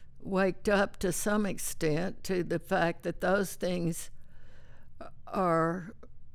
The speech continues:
really more important than having a gorgeous building.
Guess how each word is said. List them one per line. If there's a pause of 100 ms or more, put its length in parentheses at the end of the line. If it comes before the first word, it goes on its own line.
(180)
really
more
important
than
having
a
gorgeous
building.